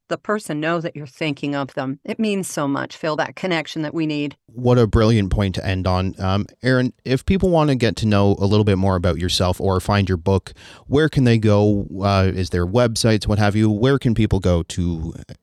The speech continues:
Speaker 2: dig into Erin Davis a little bit more?
Speaker 1: Ah, thanks for asking. It's super easy, erin davis dot com, E R I N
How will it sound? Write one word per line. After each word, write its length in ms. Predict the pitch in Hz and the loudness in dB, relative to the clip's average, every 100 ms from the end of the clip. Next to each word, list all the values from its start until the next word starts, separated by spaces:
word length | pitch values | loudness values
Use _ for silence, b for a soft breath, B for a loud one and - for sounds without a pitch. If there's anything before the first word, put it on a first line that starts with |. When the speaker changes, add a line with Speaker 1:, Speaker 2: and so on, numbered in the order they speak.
| 95 87 | -18 -4
Speaker 2:
dig 200 | 101 92 | -2 0
into 280 | 87 90 90 | -2 -2 -4
Erin 200 | 87 82 | -4 -4
Davis 320 | 80 73 - | -6 -6 -8
a 40 | |
little 160 | 73 69 | -10 -8
bit 120 | 67 | -10
more? 220 | 71 53 - _ _ _ _ _ _ _ _ _ _ _ - | -10 -12 -16 _ _ _ _ _ _ _ _ _ _ _ -8
Speaker 1:
Ah, 260 | 254 226 190 - | -2 -2 -2 -2
thanks 240 | 220 214 | -2 -2
for 160 | 190 175 | -2 0
asking. 400 | 165 - 185 175 | -2 -4 -4 -4
It's 160 | 175 | -6
super 400 | - 254 240 180 | -4 -4 -2 -2
easy, 380 | 170 170 175 165 | -2 -4 -4 -6
erin 340 | 175 180 190 190 | -2 0 0 -2
davis 340 | 160 160 160 | -4 -4 -6
dot 260 | - 151 - | -4 -4 -4
com, 300 | 151 135 139 | -8 -8 -4
E 160 | 202 220 | -2 0
R 200 | 180 170 | 2 0
I 160 | 156 | 0
N 320 | 156 147 151 | -2 -4 -6